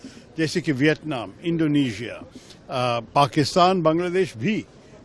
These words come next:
अ, चाइना भी हमसे अगर कम है, तो आप सोच लीजिए कि naturally उनके चीज़ों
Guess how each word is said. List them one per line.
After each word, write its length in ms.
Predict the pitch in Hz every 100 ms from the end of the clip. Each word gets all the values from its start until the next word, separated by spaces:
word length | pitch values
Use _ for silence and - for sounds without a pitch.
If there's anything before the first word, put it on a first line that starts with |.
| -
अ, 240 | 143 143
चाइना 480 | - 196 202 269 294
भी 220 | 180 139 - - - - - 180
हमसे 280 | 190 - 196
अगर 340 | 165 160 165 - -
कम 240 | 214 247
है, 220 | 143 - - - - - - - -
तो 100 | 196
आप 200 | 180 190
सोच 260 | - 196 -
लीजिए 360 | 180 160 185 196
कि 540 | 151 185 214 220 160 151
naturally 640 | 160 - 196 196 214 -
उनके 460 | 196 214 - 269 226
चीज़ों 480 | - 156 127 180